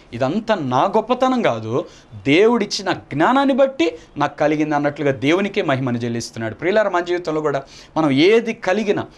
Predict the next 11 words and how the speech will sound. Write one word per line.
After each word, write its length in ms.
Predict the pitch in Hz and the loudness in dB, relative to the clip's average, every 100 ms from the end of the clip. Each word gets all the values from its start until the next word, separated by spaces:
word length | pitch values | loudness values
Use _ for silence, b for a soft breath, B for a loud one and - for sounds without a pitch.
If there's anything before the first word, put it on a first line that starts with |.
| - | -2
ఏది 280 | 135 208 196 | 4 4 2
పొందినా, 600 | - - 220 254 220 117 B B 123 | -6 -2 2 4 2 -2 B B 0
ఏ 220 | 160 208 | 4 4
పరిస్థితిలో 580 | 208 190 254 285 262 269 | 2 0 0 -2 2 2
మనం 160 | 214 | 2
ఆశీర్వదించబడినా 880 | 175 175 165 160 143 131 139 123 110 B B - | 2 -2 -4 -4 -4 -4 -6 -6 -6 B B -12
దేవుని 360 | 117 160 190 | -2 0 0
మహిమ 300 | 165 143 156 | 0 -2 -2
పరచటం 540 | 165 143 135 - 139 143 | -4 -4 -6 -8 -6 -6
తప్పనిసరి 680 | - 120 - 190 202 196 165 | -6 -10 -2 -2 0 2 2
అని 200 | 135 | 2